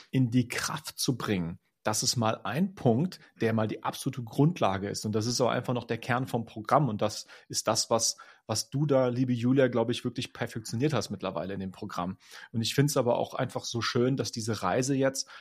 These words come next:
bei vielen einfach weitergeht, die sagen, „Okay, ich mag in dem Programm drinnen sein und auch diese Energie immer weiter kultivieren und jetzt Neues in meinem Leben kreieren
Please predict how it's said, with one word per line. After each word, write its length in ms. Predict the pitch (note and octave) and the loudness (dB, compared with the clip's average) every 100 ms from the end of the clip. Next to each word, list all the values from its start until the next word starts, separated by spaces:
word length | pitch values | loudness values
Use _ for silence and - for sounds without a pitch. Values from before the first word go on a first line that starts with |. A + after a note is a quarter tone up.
| - | -6
bei 140 | A2 | -4
vielen 420 | G#2+ - C3 C#3 C3+ | -4 -4 0 0 -2
einfach 360 | A2+ A2 G#2 | -6 -6 0
weitergeht, 540 | A2 E3+ C3 G#2 G#2 A2+ | 2 4 0 -2 -4 -4
die 80 | |
sagen, 360 | G#2+ A2 A2 A#2 | -2 0 -2 -2
„Okay, 400 | A2+ - C#3 G#2 - _ | -4 0 0 0 -6 _
ich 200 | - - | -8 -4
mag 340 | A2+ G2 D3 - | 0 0 0 -2
in 140 | C3+ | 0
dem 140 | B2+ B2 | 0 -2
Programm 480 | - A2 A2+ A2 A2 | -6 -4 0 0 0
drinnen 380 | A2 A#2+ C3 | 0 2 2
sein 460 | B2 C3 C3 D#3+ G#3 _ - - | 2 2 4 2 0 _ -20 -8
und 220 | - C3+ | -6 -4
auch 200 | - A#2+ | -4 -4
diese 300 | A2+ B2+ A#2+ | -4 -4 -2
Energie 560 | - A#2+ A#2 G#2+ C3 D3+ | -2 0 -2 -4 -12 -6
immer 400 | F3 F3+ E3+ C3 | 0 2 4 4
weiter 280 | A2 C3+ D3 | 4 4 0
kultivieren 1000 | - - B2 - G2+ G#2+ A#2+ C3+ E3 B3 - - - | -4 -2 -2 -2 -6 -4 0 2 0 -2 -10 -20 -6
und 200 | C3 A#2+ | -4 -2
jetzt 220 | A#2 - | -4 -2
Neues 640 | B2 B2+ C3+ G3+ D#3+ - | 0 4 4 6 4 0
in 100 | C3 | -2
meinem 240 | G#2 F#2+ F#2 | -2 0 0
Leben 300 | F#2+ F#2+ F#2+ | 0 -4 -6
kreieren 720 | - - - G#2+ A2 D3+ | -8 -10 -6 -4 -2 -4